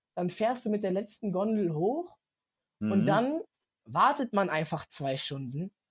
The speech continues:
Speaker 1: und fährt dann erst.
Speaker 2: Boah, in der Nacht oder was?
Speaker 1: Ja.
Speaker 2: So dunkel.
Speaker 1: Und dann fährst du mit den Pistenraupen und dann kriegst du ein bisschen Ärger, aber dafür,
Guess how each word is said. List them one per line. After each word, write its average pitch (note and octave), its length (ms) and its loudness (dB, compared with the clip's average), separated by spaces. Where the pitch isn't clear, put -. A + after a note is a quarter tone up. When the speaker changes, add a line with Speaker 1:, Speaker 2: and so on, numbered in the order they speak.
Speaker 1:
und D#3+ 140 -4
fährt D#3 240 -4
dann E3+ 260 0
erst. A#2+ 540 -8
Speaker 2:
Boah, G2+ 340 4
in C3+ 80 4
der B2 120 6
Nacht D3 340 6
oder G#2 180 6
was? F2+ 340 0
Speaker 1:
Ja. F3+ 680 2
Speaker 2:
So A2+ 100 0
dunkel. B2 640 2
Speaker 1:
Und G3 80 0
dann G#3+ 160 4
fährst C4+ 300 4
du A#3+ 40 4
mit B3 160 4
den A3 140 2
Pistenraupen F#3 680 0
und F#3+ 100 0
dann G3+ 80 4
kriegst G#3+ 240 0
du F#3+ 40 0
ein - 20 4
bisschen G3+ 200 0
Ärger, A3+ 280 6
aber G3 140 4
dafür, F#3+ 440 2